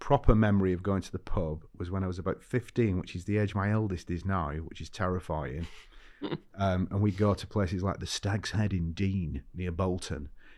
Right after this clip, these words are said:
Speaker 1: And we'd t-, get about three buzzes, and we'd all go there, me and my mates, and we'd watch, um, this prog rock band called Jadis. Gaz Chandler was the lead singer guitarist.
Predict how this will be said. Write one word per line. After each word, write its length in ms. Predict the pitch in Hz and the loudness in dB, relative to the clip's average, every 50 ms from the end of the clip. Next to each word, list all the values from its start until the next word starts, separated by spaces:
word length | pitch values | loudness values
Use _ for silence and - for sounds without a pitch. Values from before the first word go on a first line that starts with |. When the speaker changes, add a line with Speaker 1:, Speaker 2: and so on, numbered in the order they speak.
| - - | -16 -10
Speaker 1:
And 100 | 95 92 | -4 -2
we'd 200 | 95 95 82 - | -2 -2 -2 -2
t-, 120 | - - - | -8 -8 -4
get 100 | - 104 | -2 0
about 220 | 101 92 101 - - | 2 2 0 0 -2
three 260 | - - 107 107 101 | -2 0 0 2 2
buzzes, 640 | 85 80 107 95 82 82 80 80 85 - - - - | 2 0 0 -2 -2 -2 -4 -6 -6 -8 -8 -8 -6
and 100 | 92 95 | -4 -4
we'd 140 | 92 90 101 | -2 0 2
all 160 | 101 101 92 | 2 2 2
go 300 | 90 101 101 95 95 95 | 2 2 2 2 2 0
there, 400 | 82 82 71 57 55 82 85 - - | -2 -4 -6 -6 -6 -8 -10 -8 -6
me 140 | 95 101 | -2 0
and 80 | 95 92 | 0 2
my 80 | 95 92 | 2 2
mates, 560 | 92 87 85 85 - - - - - - - - - - - - - - - - - - - | 2 2 0 0 -2 -4 -8 -14 -6 -2 -2 -2 -2 -2 -10 -16 -18 -20 -20 -20 -20 -12 -6
and 160 | 101 101 98 | -2 0 2
we'd 160 | 101 101 87 92 | 2 2 2 2
watch, 500 | 101 98 - - - - - - - - _ _ - - | 2 2 2 0 -4 -10 -10 -10 -10 -12 _ _ -14 -8
um, 320 | 90 92 92 92 92 90 - - | -4 -4 -2 0 -2 -2 -2 -4
this 160 | 101 95 - | -6 -6 -6
prog 400 | - - - - 123 110 98 87 | -8 -12 -6 -2 -2 0 0 2
rock 200 | 104 110 - - | 2 2 2 2
band 280 | 92 98 95 90 87 - | 0 0 0 0 0 -2
called 180 | 101 90 85 | -2 -2 -2
Jadis. 640 | 87 - 107 98 101 101 85 85 71 - - - - - - - - - - - - - - - _ _ _ _ _ _ _ _ _ _ _ _ - | -2 0 2 2 2 2 0 -2 -4 -6 -8 -12 -12 -16 -20 -20 -20 -20 -20 -20 -20 -20 -20 -20 _ _ _ _ _ _ _ _ _ _ _ _ 0
Gaz 200 | - 101 87 - | 0 0 0 0
Chandler 420 | - - - 101 98 95 90 80 | -2 0 2 2 2 2 0 -2
was 120 | 78 87 82 | -4 -4 -4
the 80 | 87 | -4
lead 180 | 85 90 87 82 | -2 -2 -4 -4
singer 220 | - 92 90 90 85 | -4 -4 -4 -4 -4
guitarist. 680 | - 85 - - 95 87 87 78 85 85 - - - | -4 -4 -2 -2 0 0 0 -2 -2 -4 -8 -10 -18